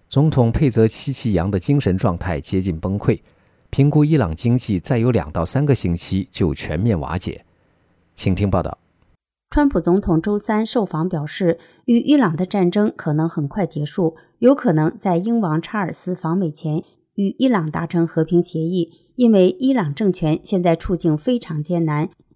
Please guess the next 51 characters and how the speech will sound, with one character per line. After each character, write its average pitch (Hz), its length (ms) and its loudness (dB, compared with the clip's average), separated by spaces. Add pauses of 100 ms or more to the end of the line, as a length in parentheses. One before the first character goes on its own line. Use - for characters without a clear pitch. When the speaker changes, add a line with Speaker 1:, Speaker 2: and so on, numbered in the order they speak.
(160)
Speaker 2:
英 277 160 4
王 202 220 4
查 220 160 -6
尔 185 100 -2
斯 196 280 -4
计 - 200 -2
划 175 300 0
四 - 180 -6
月 190 80 2
二 170 140 -2
十 185 160 -6
七 208 220 -6
号 190 200 -6 (120)
到 175 180 0
三 233 300 -4
十 220 100 -12
号 180 320 -6
访 165 260 -6
问 185 120 -4
美 165 180 -2
国。 170 420 -10 (600)
川 262 200 2
普 214 120 -4
重 175 200 0
申， 214 340 -4 (220)
这 302 140 0
件 269 160 2
事 269 160 -4
的 196 100 0
关 226 280 -2
键 220 280 -2
在 202 200 0
于 185 80 2
不 185 180 -4
能 196 180 2
有 170 160 -2
核 175 220 -2
武 208 160 -4
器， - 460 -6 (120)
强 226 240 0
调 254 300 0
若 247 160 2
伊 294 160 2
朗 180 220 0
不 175 160 -2
放 220 260 -2
弃 185 220 -4
核 185 180 -2
武 214 160 -2
计 190 180 -6
划， 180 440 -6